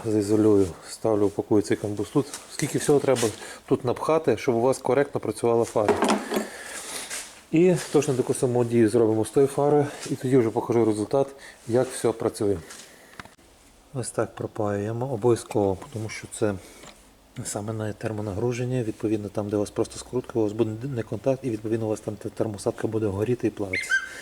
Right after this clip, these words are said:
Ну і зараз затягнемо. Ось така клеєва термосадка, що аж клей проступає.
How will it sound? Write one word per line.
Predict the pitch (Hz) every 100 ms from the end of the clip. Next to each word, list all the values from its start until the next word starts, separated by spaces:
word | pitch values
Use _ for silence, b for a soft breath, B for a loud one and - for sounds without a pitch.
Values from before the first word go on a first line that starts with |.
| B B B B B B
Ну | 175 170
і | 127 113 95
зараз | 110 104
затягнемо. | 104 120 117 110 104 B B B B B B B
Ось | 131 -
така | - 117
клеєва | - 107 101 101
термосадка, | - 101 95 - 90 -
що | - 101
аж |
клей | - 110
проступає. | 101 - - - 120 113